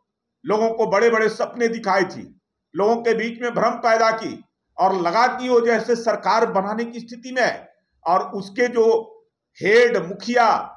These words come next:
पुष्पम प्रिया चौधरी, जो खुद चुनाव लड़ी दो विधानसभा से और दोनों विधानसभा में जमानत जब्त, चार सौ पाँच सौ वोटों पर सिमट कर करके रह गई। तो मुझे लगता है कि प्रशांत किशोर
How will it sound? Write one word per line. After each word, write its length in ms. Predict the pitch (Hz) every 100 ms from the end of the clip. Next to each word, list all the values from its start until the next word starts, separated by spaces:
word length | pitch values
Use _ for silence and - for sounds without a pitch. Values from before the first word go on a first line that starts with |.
| _ _ -
पुष्पम 380 | 359 - 240 226
प्रिया 360 | - 208 214
चौधरी, 840 | 196 - 202 220 233 233 185 - _ _ _ _ 135
जो 120 | 175
खुद 360 | - 240 262
चुनाव 540 | 220 196 185 202 202 185
लड़ी 220 | 208 233
दो 300 | - 196 226
विधानसभा 580 | 185 175 196 175 165 160
से 260 | 151 208 240 - - _ -
और 280 | 143 143
दोनों 300 | 117 180 214
विधानसभा 640 | 180 139 156 170 - 143 139
में 260 | 170 190 185
जमानत 520 | 139 131 139 139 - -
जब्त, 320 | 160 - - _ _ _ _ _ _ _ _ -
चार 260 | 175 185
सौ 240 | 180 160 151
पाँच 360 | - 180 180
सौ 100 | 175 160 - _ _ _
वोटों 280 | 151 156 170
पर 160 | - 147
सिमट 440 | - - 208 226
कर 140 | - 143
करके 340 | 156 - 139
रह 160 | 123 113
गई। 200 | 104 101 95 _ _ _ _ _
तो 60 | 104
मुझे 200 | 113 131
लगता 260 | 131 123
है 80 | 139
कि 120 | 151
प्रशांत 560 | 139 147 - 156 202 -
किशोर 260 | 165 143 165